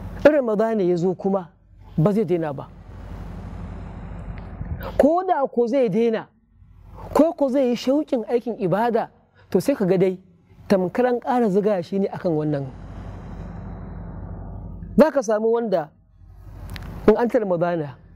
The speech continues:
ya zo, in ma fa yana azumin, Allah Allah yake a sha ruwa, amma da me zai buɗe baki? Da abin da yake haram,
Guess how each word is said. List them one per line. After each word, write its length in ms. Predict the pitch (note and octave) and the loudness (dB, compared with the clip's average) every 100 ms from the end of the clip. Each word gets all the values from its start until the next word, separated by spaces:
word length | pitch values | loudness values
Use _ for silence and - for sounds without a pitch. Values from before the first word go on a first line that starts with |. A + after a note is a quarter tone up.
| - - - - - | -20 -20 -16 -8 4
ya 200 | F3+ F3 | 4 6
zo, 140 | F3+ - | 0 2
in 100 | C#4 | 2
ma 100 | C#4+ | 2
fa 80 | C#4 | 0
yana 180 | C4+ G3+ | 0 0
azumin, 280 | F#3 D#3 C3+ - - - - - - - - - | -2 -4 -6 -12 -20 -20 -16 -14 -12 -12 0 2
Allah 300 | B3 C4 A3+ | 4 2 2
Allah 260 | A#3+ B3 A3+ A3 | 0 2 2 2
yake 140 | - A#3 | 0 -4
a 60 | |
sha 220 | E3 F#3 F#3 | -2 0 2
ruwa, 280 | F#3 F3 - _ _ - - - - | 2 0 -4 _ _ -20 -20 -20 0
amma 360 | G3 F#3+ G#3+ B3 | 2 4 2 2
da 100 | A3 | 2
me 120 | G3+ | 2
zai 120 | F#3+ | 0
buɗe 200 | F#3+ F#3 | 0 -2
baki? 280 | D3 C#3+ D#3+ - - - - - - - - - - - - - - - - - | -8 -8 -12 -14 -20 -20 -18 -14 -12 -12 -12 -12 -12 -12 -12 -12 -12 -12 -2 4
Da 120 | A#3+ | 4
abin 160 | C#4 F#4+ | 4 4
da 80 | E4 | 2
yake 160 | - | 2
haram, 320 | C4+ D4 F4+ | 2 2 0